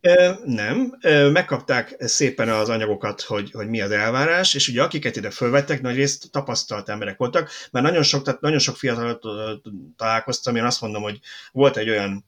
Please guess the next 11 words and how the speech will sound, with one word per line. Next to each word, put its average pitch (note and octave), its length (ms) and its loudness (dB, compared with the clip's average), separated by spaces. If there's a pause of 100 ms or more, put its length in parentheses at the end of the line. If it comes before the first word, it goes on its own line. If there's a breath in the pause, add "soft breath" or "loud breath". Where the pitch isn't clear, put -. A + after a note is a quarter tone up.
csapat, - 320 -4
aki - 140 -12
tényleg G#2 220 -6
ilyen G2 140 -4
huszonkettő, G#2 600 -6
huszonhárom G2 640 -6
év, F#2+ 120 -10
huszonnégy G2 480 -8
éves F#2+ 260 -8
lehetett G#2 400 -8
a G#2+ 260 -8